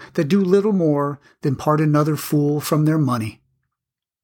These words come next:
Having a higher power comes highly recommended in these parts, but some of us get carried away in assigning magical qualities to that power or our special relationship with it.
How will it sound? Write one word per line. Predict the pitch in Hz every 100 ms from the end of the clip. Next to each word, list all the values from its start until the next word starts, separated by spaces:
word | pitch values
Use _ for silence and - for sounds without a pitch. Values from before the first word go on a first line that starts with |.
| _ - - - -
Having | 208 208 208
a | 160
higher | 110 170 165 139
power | - 190 170 110 123 -
comes | 160 165 156
highly | 170 185 202
recommended | 185 180 185 180 185 139 113
in | 117
these | 113 120 117
parts, | - 131 151 - - - _ - -
but | 233 226
some | - 247
of | 240 214
us | 208
get | 214 208 -
carried | 190 180 180
away | 170 185 170 135 139
in | 160 147
assigning | 135 - 160 156 139 135
magical | 135 151 151 143 127
qualities | - 214 214 135 110 117 127 -
to | 139
that | 139 135
power | - 151 117 117 139 - - -
or | 180 196
our | 190 165 160
special | - - 175 - 156 143
relationship | 147 151 147 147 123 - - -
with | 160
it. | - - -